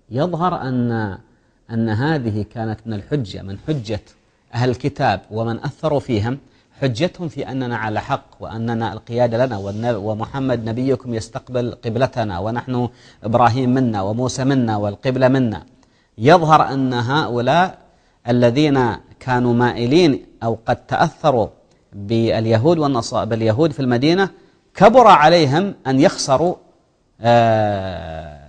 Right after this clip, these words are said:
يعني الق-، القبلة أمرا مهما ك-، كاستقبال بيت المقدس، لأن هؤلاء المت-، المتأثرين باليهود كانوا يفسدون في الأرض، كانوا أيضا غيرهم يطلبون منه،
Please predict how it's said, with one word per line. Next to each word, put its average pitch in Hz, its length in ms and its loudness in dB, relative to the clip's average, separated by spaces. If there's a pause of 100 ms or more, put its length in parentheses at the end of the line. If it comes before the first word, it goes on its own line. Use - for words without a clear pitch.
يعني 113 380 -2
الق-، 113 380 -4
القبلة 135 540 2
أمرا 151 160 2
مهما 123 500 2 (200)
ك-، 110 340 -4
كاستقبال 127 880 2 (440)
بيت 170 200 6
المقدس، 156 520 0 (420)
لأن 143 320 0
هؤلاء 139 480 4
المت-، 170 280 -2
المتأثرين 131 840 -2
باليهود 127 500 2 (120)
كانوا 139 380 -4
يفسدون 139 480 -2
في 165 100 0
الأرض، 151 320 2 (100)
كانوا 135 320 -2
أيضا 175 220 0 (360)
غيرهم 170 500 2 (280)
يطلبون 160 480 4
منه، 139 260 2